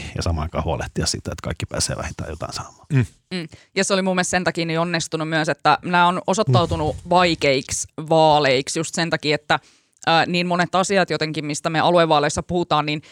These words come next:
Speaker 3: nehän ei ole mitään sellaisia, mihin nämä puheenjohtajat vois vaikka jotenkin silleen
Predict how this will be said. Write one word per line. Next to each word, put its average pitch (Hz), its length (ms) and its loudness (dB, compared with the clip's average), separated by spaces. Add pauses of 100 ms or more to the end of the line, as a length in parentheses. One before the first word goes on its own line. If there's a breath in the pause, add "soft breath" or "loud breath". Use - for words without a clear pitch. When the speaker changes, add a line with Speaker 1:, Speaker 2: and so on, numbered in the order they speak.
(160 loud breath)
Speaker 3:
nehän 180 280 0
ei 190 160 2
ole 175 80 2
mitään 170 320 0
sellaisia, 156 440 0
mihin 151 380 -2
nämä 151 220 2
puheenjohtajat 151 720 0
vois 151 220 0
vaikka 139 220 0
jotenkin 143 260 -2
silleen 143 400 -2